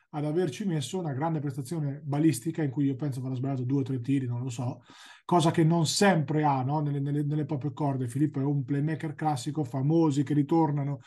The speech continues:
i Giacomini, <laughs> gli Stanici di turno, che però quando c'è da far canestro, fa canestro. Con le rotazioni ridotte c'era bisogno di far canestro e chiaramente Filippo ha fatto canestro.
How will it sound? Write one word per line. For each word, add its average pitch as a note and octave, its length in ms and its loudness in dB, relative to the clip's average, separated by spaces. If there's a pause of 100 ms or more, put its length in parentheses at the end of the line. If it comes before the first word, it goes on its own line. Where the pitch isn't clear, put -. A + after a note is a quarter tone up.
(240)
i D#3+ 80 0
Giacomini, E3 640 2
<laughs> C#3 80 4
gli F3 100 4
Stanici E3 440 0
di F#3+ 140 2
turno, E3+ 400 0 (460)
che G3 140 0
però E3+ 320 0
quando E3 220 -4
c'è E3 100 -2
da F3 100 0
far D#3+ 140 -2
canestro, F3 440 -2
fa D3+ 120 -6
canestro. D3 420 -2
Con G3 180 4
le F3+ 80 6
rotazioni D#3+ 420 0
ridotte E3 340 0
c'era E3 320 -2
bisogno D#3 260 0
di C#3+ 120 -2
far D3+ 160 -8
canestro D3 460 -2
e C#3+ 100 -6
chiaramente C#3 560 0
Filippo C3 320 -2
ha - 20 -4
fatto B2+ 220 -4
canestro. A#2+ 420 -4